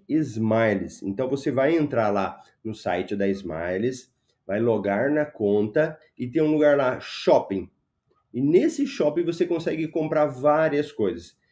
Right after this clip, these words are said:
Dentre eles, nós estamos aí com vários produtos da Apple, que tá dando aí, ó, quinze milhas por cada real gasto. Então, você faz uma compra, do valor que você compra, você vai ganhar quinze milhas. É um valor muito bom, né?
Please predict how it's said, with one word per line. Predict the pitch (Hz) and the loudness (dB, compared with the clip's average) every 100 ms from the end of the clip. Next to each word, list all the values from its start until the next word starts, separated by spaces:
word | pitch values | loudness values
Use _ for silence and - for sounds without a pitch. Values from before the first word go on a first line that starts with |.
| _ | _
Dentre | 110 123 135 139 139 185 | -2 4 4 4 0 0
eles, | 139 143 151 139 | 0 0 -2 -2
nós | 135 135 | -4 -4
estamos | 127 - 131 127 | -4 -4 -2 0
aí | 123 123 | 0 -2
com | 131 | -2
vários | 123 143 156 | 0 -2 -4
produtos | - 151 127 147 - - | -4 -4 -2 -4 -4 -2
da | 139 | 0
Apple, | 117 160 165 - - - _ _ _ _ | 2 2 0 -2 -2 -4 _ _ _ _
que | 101 | -10
tá | 98 120 | -2 0
dando | 120 113 123 120 | 4 4 4 4
aí, | 117 147 | 4 2
ó, | 123 - _ _ _ | 0 -4 _ _ _
quinze | - 208 269 294 240 208 | -6 0 2 2 2 2
milhas | 139 156 196 185 - | 4 4 4 2 0
por | 156 143 - | -6 -4 -2
cada | 151 175 165 | 0 0 -2
real | 156 131 143 | -2 0 0
gasto. | 123 107 85 - | 2 2 0 -12
Então, | - 147 | -6 -6
você | 156 165 | -4 -4
faz | - 127 135 | 0 0 2
uma | 180 196 | 0 4
compra, | 196 220 339 - - _ _ _ _ _ _ _ _ - - _ _ _ - | 2 2 -2 -8 -18 _ _ _ _ _ _ _ _ -20 -20 _ _ _ -6
do | 123 185 202 | 4 6 6
valor | 185 127 139 | 4 4 2
que | 139 | 0
você | 147 156 180 | -4 -2 -2
compra, | 180 185 185 | 0 0 0
você | 185 185 | -2 -2
vai | 165 | -4
ganhar | 160 156 160 - _ _ - | -2 -2 -2 -8 _ _ 0
quinze | 175 175 170 | 2 2 4
milhas. | 127 98 92 90 | 4 2 0 -4
É | - | -2
um | - 330 294 262 | -2 -2 -2 0
valor | 214 185 175 | 2 4 4
muito | 208 311 | 2 2
bom, | 220 170 | 4 6
né? | 147 | 4